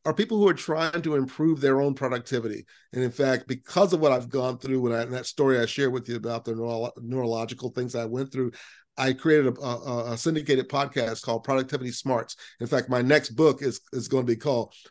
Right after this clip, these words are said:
Productivity Smarts, where I talk about the most prolific musicians of all time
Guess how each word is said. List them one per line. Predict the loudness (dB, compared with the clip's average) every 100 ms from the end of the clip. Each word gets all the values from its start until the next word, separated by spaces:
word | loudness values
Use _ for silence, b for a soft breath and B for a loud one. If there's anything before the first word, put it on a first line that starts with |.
| _
Productivity | 2 2 2 -2 -4 -6
Smarts, | -2 0 0 -2
where | -4
I | -2
talk | -2 -4
about | -2 -4 -2
the |
most | -4 -4 -4
prolific | -2 0 0 -2
musicians | 0 0 2 0 -2 -8
of | -6
all | -6 -6
time | -4 -4 -6